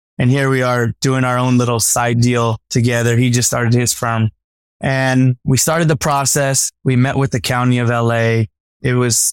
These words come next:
near the flight path of L A X. It was also commercial zoning, meaning retail and office was the designated use or, or intended use.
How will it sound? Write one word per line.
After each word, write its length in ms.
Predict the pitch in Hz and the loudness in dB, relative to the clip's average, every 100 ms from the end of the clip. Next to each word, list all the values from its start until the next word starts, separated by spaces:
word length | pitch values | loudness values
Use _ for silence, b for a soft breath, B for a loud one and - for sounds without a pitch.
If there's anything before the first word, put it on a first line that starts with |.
| _ - | _ 0
near 440 | 143 151 160 156 | 2 2 2 0
the 100 | 139 | -2
flight 340 | - 135 131 | -2 -2 -2
path 340 | - 151 160 151 | -2 -2 -2 -2
of 140 | 123 | -2
L 140 | 131 131 | 0 0
A 120 | 120 | 0
X. 480 | 123 170 - - - _ _ _ _ | -2 -2 -4 -4 -8 _ _ _ _
It 80 | 135 | -2
was 140 | 127 127 | 0 0
also 300 | 131 - 127 | 0 -2 -2
commercial 520 | - 123 127 - 123 | 0 0 0 0 0
zoning, 640 | 107 117 127 156 185 214 _ _ _ - | 0 0 0 2 2 0 _ _ _ -2
meaning 340 | 127 123 117 | 0 2 2
retail 400 | 117 120 - 123 | 2 0 0 0
and 100 | 117 | 0
office 380 | 110 113 135 120 | 0 0 -2 0
was 200 | 120 113 | 0 0
the 260 | 117 117 - | 0 -2 -2
designated 600 | 120 113 113 120 113 110 | -2 0 0 0 2 2
use 340 | 117 131 - | 2 0 0
or, 180 | 135 113 | -2 -2
or 320 | - 110 110 - | -2 -2 -2 -4
intended 460 | 117 104 127 127 127 | -4 -2 0 0 2
use. 340 | 143 165 - | 2 0 -2